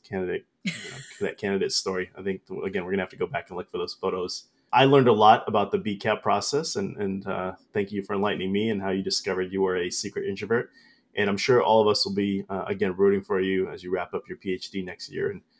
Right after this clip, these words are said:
Speaker 1: you and your family continue on to West Point and Battalion Command. And, uh,
Speaker 2: Thanks,
Speaker 1: I think you
Speaker 2: Matt.
Speaker 1: also said being that mom, you know, that does the Halloween theme. So we'll be on the lookout as well.
Speaker 2: Thanks for doing this, Matt. This has been really awesome.
Speaker 1: Yeah, I appreciate your time.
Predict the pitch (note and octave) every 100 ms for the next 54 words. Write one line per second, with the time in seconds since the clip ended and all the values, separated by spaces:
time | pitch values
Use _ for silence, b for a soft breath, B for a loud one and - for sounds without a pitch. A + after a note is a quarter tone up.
0 | - A#2 G#2+ F#2+ A2+ G#2 G2 G2+ F#2+ A2
1 | G#2 G#2 G#2 G2+ A2 - D3 D3+ G#2+ F#2+
2 | - G2 G2 F#2+ F#2+ F#2 F#2+ - _ _
3 | _ _ F#2+ F#2 E2+ F2+ F2+ G2 G2 F#2+
4 | G2 - - F#2+ - G#2 G#2 G2 G2+ F#2+
5 | F2+ - F#2+ F2+ - - F2 F#2+ F#2 F#2
6 | F2+ G2 F#2+ F#2 F#2+ - F#2 F#2+ E2+ F2+
7 | F2 - F2 - E2+ - _ A3 B3 E4
8 | G#3+ F#3+ F3+ F#3+ E3 E3+ E3+ F#3 F#3 E3+
9 | D#3+ D3 C#3+ - C3 E3+ F#3 _ _ A#2+
10 | B2+ F#2+ A#2 A#2 F2+ A2 A2+ G2+ F#2